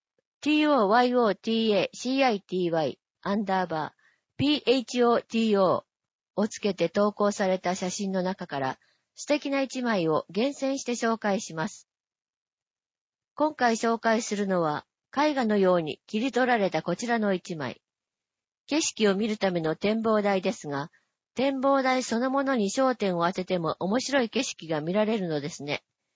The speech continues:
外観からはわからない新たな魅力を発見。どこから撮影されたものなのか、探しに出かけてみてはいかがでしょうか。投稿者、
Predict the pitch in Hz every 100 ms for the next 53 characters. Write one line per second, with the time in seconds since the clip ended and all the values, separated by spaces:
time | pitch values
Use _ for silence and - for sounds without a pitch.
0 | _ _ _ _ - 208 262 262 247 240
1 | 240 202 185 185 233 240 208 165 156 -
2 | 226 285 233 196 175 165 202 - 202 190
3 | 220 277 - 156 151 - _ _ _ _
4 | _ _ _ - 233 277 285 226 196 -
5 | 180 220 220 214 214 202 190 185 190 190
6 | 165 147 - 127 - _ - 196 247 262
7 | 254 240 220 226 220 214 208 208 165 156
8 | 202 180 156 151 151 139 - 120 - _
9 | _ _ _ _ _ _ _ _ _ _
10 | _ _ _ 247 247 - 233 202 - 151